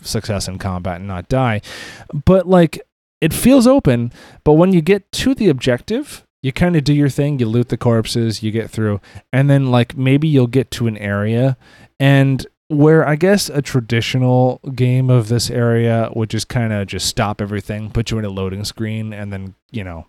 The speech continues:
progress you, like a linear game would. This just asks you, "Would you like to go to the next level?"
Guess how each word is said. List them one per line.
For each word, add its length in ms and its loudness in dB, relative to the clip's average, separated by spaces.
progress 420 -2
you, 240 4
like 160 -4
a 20 -4
linear 360 -4
game 280 -6
would. 320 -2
This 180 4
just 340 2
asks 520 0
you, 300 -2
"Would 260 0
you 60 2
like 160 0
to 60 -18
go 100 0
to 60 0
the 60 0
next 220 -4
level?" 380 -2